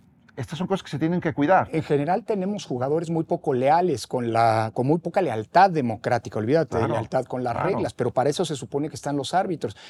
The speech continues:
Speaker 2: Creo que efectivamente, pues, va a resultar más complicado arbitrar una contienda que se va a jugar al límite entre
Speaker 1: Claro.
Speaker 2: los candidatos, el propio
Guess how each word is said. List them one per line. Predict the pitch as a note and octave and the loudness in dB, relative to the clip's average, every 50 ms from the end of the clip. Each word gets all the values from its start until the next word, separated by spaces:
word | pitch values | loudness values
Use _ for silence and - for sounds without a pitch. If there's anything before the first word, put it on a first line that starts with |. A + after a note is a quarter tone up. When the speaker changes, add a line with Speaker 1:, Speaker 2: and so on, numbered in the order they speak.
| - - - _ _ _ _ | -20 -20 -20 _ _ _ _
Speaker 2:
Creo | - C3 B2+ C3+ C#3+ D#3+ D#3+ | -2 2 2 4 4 2 2
que | - D3 C3+ B2 B2+ A#2+ | 0 0 0 0 -2 -4
efectivamente, | - - A#2+ - - D3 D3+ E3 D#3+ D3+ D3 C#3+ D3 C3+ - D#3 E3 E3+ - _ _ _ _ _ _ _ _ _ _ | -6 -8 -8 -6 -4 -2 0 2 2 2 0 -2 -2 -2 -2 -2 -2 -2 -4 _ _ _ _ _ _ _ _ _ _
pues, | - A2 G2 B2 | -10 -6 -4 -2
va | C3+ | -2
a | C#3+ | -2
resultar | C#3 D3+ - C3+ A2+ - C3+ B2+ C3+ | -2 -4 -8 -8 -6 -4 -2 -2 -2
más | C#3 C3+ B2+ - | -2 -4 -6 -6
complicado | - C3+ A#2+ G#2 - G#2 G2+ - - A#2+ B2+ C3+ C3+ C3 A#2 | -8 -8 -8 -8 -8 -10 -12 -8 -4 -2 0 0 0 0 -2
arbitrar | A2+ G#2+ G2+ G#2+ - - A#2 A#2+ A#2+ | -4 -4 -6 -8 -6 -4 -2 -2 -2
una | B2 B2+ B2 A2+ | -2 -4 -6 -6
contienda | - A2 G2+ G2+ F#2+ B2 A#2+ B2 A#2+ B2 A#2+ - _ _ _ _ _ _ _ _ _ _ - | -8 -8 -10 -8 -6 -6 -6 -4 -4 -6 -6 -8 _ _ _ _ _ _ _ _ _ _ -6
que | C#3 B2+ | -4 -2
se | - D#3+ | 0 2
va | D3 D#3 | 2 2
a | D#3+ | 0
jugar | - - B2+ A#2+ C3 B2+ A#2 | -2 -4 -8 -8 -6 -8 -6
al | A2 A2 G#2 | -6 -8 -8
límite | G2+ G#2+ G#2 G#2 G2+ - - - _ _ _ _ _ _ _ _ _ - | -8 -8 -8 -8 -10 -10 -12 -18 _ _ _ _ _ _ _ _ _ -16
entre | - - - A2 C#3 | -10 -6 -4 -2 -2
Speaker 1:
Claro. | B2+ A2+ | -2 -2
Speaker 2:
los | A2+ A2+ G2+ - | -4 -6 -10 -10
candidatos, | - G#2 G#2 G#2 G2 A2 A#2 B2+ - - B2 - C3+ | -10 -10 -10 -8 -6 -4 -4 -4 -4 -6 -8 -8 -8
el | C3 G#2+ | -10 -8
propio | - C3+ B2+ A#2+ - C3+ A#2+ A2+ G#2+ G2+ G2 G2 | -6 -6 -6 -4 -4 -4 -4 -4 -4 -6 -8 -12